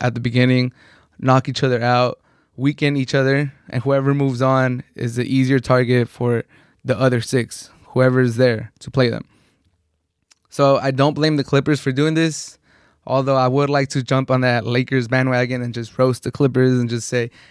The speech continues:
"Hey, you guys are ducking us. You guys don't want that smoke. You know, you guys, you guys know you guys are gonna lose. A D and LeBron are better than Kawhi and P G." You know, I wanna, I want,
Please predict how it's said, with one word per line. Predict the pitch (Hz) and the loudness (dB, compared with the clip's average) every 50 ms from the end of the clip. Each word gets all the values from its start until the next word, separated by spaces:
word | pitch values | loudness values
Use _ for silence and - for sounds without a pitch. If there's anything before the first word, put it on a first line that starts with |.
| _ - | _ -6
"Hey, | - - 147 143 | -2 2 2 2
you | 139 139 | 2 2
guys | 147 135 127 | 0 -2 -2
are | 123 | -2
ducking | 120 135 151 147 - - 143 143 | 0 2 2 2 2 -2 -2 0
us. | 143 143 143 143 135 127 | 2 2 2 0 0 -2
You | 135 | -2
guys | 131 135 127 | 0 0 0
don't | 120 135 131 131 | 2 2 0 2
want | 127 127 120 | 2 0 0
that | 131 120 113 - | -2 -4 -4 -6
smoke. | - 143 143 143 143 143 139 127 | -4 -2 0 2 2 2 0 -2
You | - 127 127 | -2 -4 -2
know, | 127 120 120 | 0 0 0
you | 123 123 | 0 0
guys, | 120 127 123 117 - _ _ - - - _ - | 0 0 0 -2 -4 _ _ -20 -20 -20 _ -6
you | - 135 147 | -2 0 2
guys | 143 131 123 | 2 2 2
know | 131 143 143 | 0 0 2
you | 143 139 131 | 2 2 2
guys | 131 127 | 2 2
are | 127 | 0
gonna | 131 123 | 0 0
lose. | 120 120 135 147 156 151 151 147 147 147 143 135 123 - - - - - _ _ _ _ _ _ _ _ _ _ _ _ _ _ _ _ _ _ _ _ _ _ _ - | 0 0 2 2 2 2 2 2 2 0 0 -2 -6 -8 -14 -16 -20 -20 _ _ _ _ _ _ _ _ _ _ _ _ _ _ _ _ _ _ _ _ _ _ _ -2
A | 143 147 | 0 0
D | 139 135 143 | 2 2 2
and | 139 135 | 2 2
LeBron | 131 127 143 139 135 | 2 0 0 0 0
are | 131 | -2
better | 127 120 139 139 139 139 135 | -2 0 0 0 2 2 0
than | 131 123 | 0 -4
Kawhi | 117 - - 135 139 139 135 | -4 -2 0 0 2 2 0
and | 131 127 - _ - | 0 -2 -6 _ -6
P | 143 139 135 | -4 -4 -4
G." | 123 135 147 160 160 160 156 156 147 - - - _ _ | -2 -2 0 0 0 0 -2 -4 -4 -8 -16 -20 _ _
You | - 139 | -4 -2
know, | 143 | 0
I | 139 147 | 2 2
wanna, | 156 165 165 160 139 143 147 151 | 2 2 0 0 0 -4 -6 -6
I | - - | -2 -2
want, | 147 165 165 156 - | 0 0 0 -4 -6